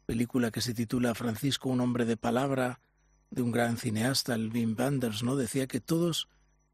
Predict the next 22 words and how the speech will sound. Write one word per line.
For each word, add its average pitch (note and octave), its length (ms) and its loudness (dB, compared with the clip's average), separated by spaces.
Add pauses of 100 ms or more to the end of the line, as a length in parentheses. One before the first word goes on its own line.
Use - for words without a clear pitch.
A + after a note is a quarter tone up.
(140)
hablando B2+ 600 0
de A#2 120 0
las A2 400 -2
religiones, C#3 680 0
dice, C3 220 -4
"todos D#3+ 460 0 (460)
somos C#3 360 0
hijos D3+ 280 0
de B2+ 80 2
Abraham", C3+ 520 2 (180)
¿no? D3+ 200 -6
Y E3 60 -4
dice, C3 220 0
"y A#2+ 80 2
estamos", F3+ 440 0 (400)
decía D3 280 0
él, F3 140 -2
"condenados C#3+ 760 2
a C3 80 0
entendernos". A#2 840 -2
Es C3+ 60 -12
decir, A2+ 260 -4